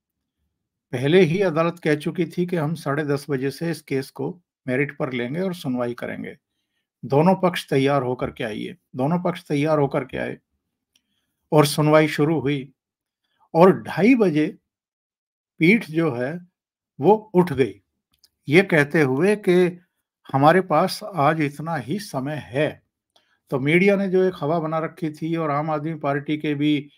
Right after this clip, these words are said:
जो नेता और कार्यकर्ता इंतजार में थे कि बड़ी रिलीफ मिलने वाली है, अरविंद केजरीवाल आज ही बाहर आने वाले हैं और उसके बाद जो है एक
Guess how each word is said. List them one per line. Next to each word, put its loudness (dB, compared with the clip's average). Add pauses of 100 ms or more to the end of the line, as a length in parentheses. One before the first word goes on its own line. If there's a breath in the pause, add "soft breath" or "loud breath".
(380 soft breath)
जो 2
नेता 0
और 0
कार्यकर्ता -4
इंतजार -2
में -6
थे -2
कि -2 (460)
बड़ी 2
रिलीफ 0
मिलने -2
वाली 0
है, -2
अरविंद -4
केजरीवाल -2
आज -4
ही -2
बाहर -4
आने -4
वाले -6
हैं -8 (580)
और 2
उसके -4
बाद -2
जो -2
है -6 (540)
एक 2